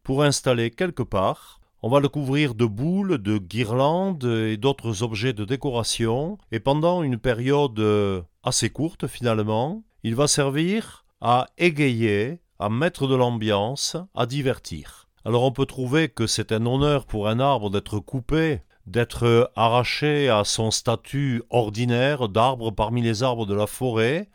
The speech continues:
pour avoir l'honneur, en quelque sorte, d'illuminer notre période de Noël. Mais ce que je vois, moi, c'est que l'arbre en question, ayant été coupé, il est mort. Et ce sapin de Noël n'est qu'une illusion.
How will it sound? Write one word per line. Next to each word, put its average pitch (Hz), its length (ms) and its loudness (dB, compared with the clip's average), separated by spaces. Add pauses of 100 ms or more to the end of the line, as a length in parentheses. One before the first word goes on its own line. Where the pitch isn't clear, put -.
pour 113 200 0
avoir 120 320 6
l'honneur, 139 720 6
en 113 140 -2
quelque 113 260 -2
sorte, 131 560 0 (240)
d'illuminer 135 1120 0 (100)
notre 123 260 2
période 117 360 -2
de 107 240 -2
Noël. 101 520 0 (220)
Mais 101 60 -2
ce - 120 -4
que 151 140 0
je 139 80 2
vois, 123 300 4
moi, 113 460 0 (180)
c'est - 180 -4
que - 80 -2
l'arbre 143 340 2
en 127 100 -2
question, 151 800 -2 (160)
ayant 135 220 2
été 127 300 -4
coupé, 135 600 0
il 117 140 -4
est 110 80 6
mort. 113 640 2 (160)
Et 104 60 -6
ce 123 180 -2
sapin 165 400 0
de 127 160 0
Noël 127 420 2
n'est 123 140 0
qu'une 117 240 -2
illusion. 104 800 0